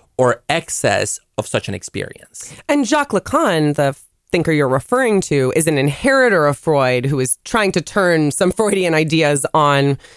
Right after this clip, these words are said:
Speaker 2: their head. And Lacan actually distinguishes jouissance from pleasure. He associates jouissance with pain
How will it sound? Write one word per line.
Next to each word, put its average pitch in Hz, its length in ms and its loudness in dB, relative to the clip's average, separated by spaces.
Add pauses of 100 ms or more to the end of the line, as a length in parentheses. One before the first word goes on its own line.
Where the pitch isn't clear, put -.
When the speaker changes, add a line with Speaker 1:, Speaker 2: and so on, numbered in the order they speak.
(200)
Speaker 2:
their 151 200 -2
head. 160 460 -4 (200)
And 214 220 0
Lacan 226 460 0
actually 233 280 0
distinguishes 156 1040 0
jouissance 165 880 0
from 233 440 0
pleasure. - 600 -4 (260)
He 214 180 0
associates 196 760 -2
jouissance 160 680 0
with 147 200 -4
pain 170 600 0